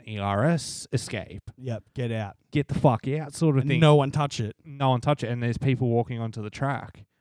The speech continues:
Speaker 1: while cars are still driving around the track as well. So it's, like, bad for the Australian Grand Prix Corporation. And then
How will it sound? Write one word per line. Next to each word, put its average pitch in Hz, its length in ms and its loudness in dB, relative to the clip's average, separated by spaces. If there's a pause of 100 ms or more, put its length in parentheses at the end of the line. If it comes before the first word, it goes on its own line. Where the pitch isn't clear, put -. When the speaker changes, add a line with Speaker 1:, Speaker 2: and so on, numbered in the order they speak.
(140)
Speaker 1:
while 135 200 6
cars 120 300 0
are 110 40 -6
still 120 200 -2
driving 107 340 -2
around 107 180 -6
the 104 60 -12
track 107 280 -6
as 104 120 -8
well. 123 200 -2
So 123 140 -6
it's, 120 220 -6
like, 113 240 -6 (1000)
bad 165 220 0
for 160 60 -4
the 143 100 0
Australian 120 500 -4
Grand 117 220 4
Prix 131 180 0
Corporation. 123 640 0
And 131 200 -6
then 131 200 -2